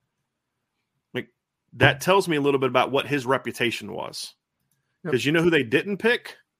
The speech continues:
Speaker 1: to be the interim head coach? Marcus Freeman.
Speaker 2: Sure.
Speaker 1: Right? And so, you know, those are things that I look at and I say, um, uh, to me, it's, it's,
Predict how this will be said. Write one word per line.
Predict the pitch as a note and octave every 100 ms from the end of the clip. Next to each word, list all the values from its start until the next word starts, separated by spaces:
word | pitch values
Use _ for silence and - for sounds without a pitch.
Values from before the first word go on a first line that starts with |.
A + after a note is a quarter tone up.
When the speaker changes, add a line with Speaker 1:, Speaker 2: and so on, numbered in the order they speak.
| -
Speaker 1:
to | C#3+
be | D#3
the | F3
interim | F3+ F#3 F3
head | F3
coach? | F3 F#3+ G3 - - - _ _ _ _ _ _ _ _ -
Marcus | D3+ C#3+ -
Freeman. | F3 C#3+ - _ _ _ _ _ _ _
Speaker 2:
Sure. | - F3+ _ _ _ _ _ _ _ _ _ _ _ _ A2
Speaker 1:
Right? | D3 F3+ _ _ _ _ _ _ _ _ _ -
And | C3 C3
so, | - C#3 B2+ A#2 A2 -
you | C#3
know, | B2+ A2
those | C3 F3
are | F3
things | - D#3+ C#3
that | C3
I | A#2
look | C3 D3
at | B2+ A2
and | A2+
I | A2+
say, | - B2+ A#2 G#2+ G#2 -
um, | G#2+ G2+ F#2 E2 F2 F#2+ _ _ _ _ _ _ _ _ _ _ _ _ _ _
uh, | - G#1+ A#1 - - _ _ _ _ _ _ _ _ _ _ _ -
to | D3
me, | C3+ E3+ E3+ D3+
it's, | C3+ B2+ - -
it's, | B2+ - -